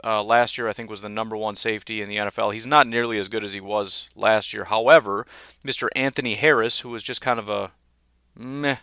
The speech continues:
player for about three years, suddenly is dominating and is the second highest graded safety in the N F L. So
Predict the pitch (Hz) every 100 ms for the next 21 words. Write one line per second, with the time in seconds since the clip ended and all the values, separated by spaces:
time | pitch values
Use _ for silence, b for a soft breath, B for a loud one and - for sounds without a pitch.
0 | _ - 123 117 110 120 110 107 - 123
1 | 123 113 - 175 175 123 107 110 _ b
2 | b b b 117 101 120 131 143 107 98
3 | 101 104 110 104 107 - 123 143 123 123
4 | 120 113 - 117 104 - 117 113 - 101
5 | 90 b b b _ - 107 95 95 92
6 | - 131 98 58 _ _ _ _ - -
7 | 107 98